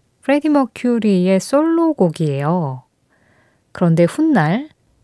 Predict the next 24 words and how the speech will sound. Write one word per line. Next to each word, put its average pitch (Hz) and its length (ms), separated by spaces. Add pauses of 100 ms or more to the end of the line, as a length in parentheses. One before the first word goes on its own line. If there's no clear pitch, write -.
(140)
이 190 80
곡이 214 260
정식으로 285 760
발표되진 247 640
않았지만 214 540
마이클 190 440
잭슨과 233 1000
듀엣을 330 460
하려고 269 440
했었던 233 500
음악이었고 175 800 (420)
어느 160 240
정도 170 300
녹음도 202 460
되어 175 280
있었다라는 165 640
사실이 175 380
발견이 175 560
되었고, 151 680 (720)
그래서 165 300
이천십사 190 560
년에 202 440 (600)
프레디 185 280
머큐리, 170 600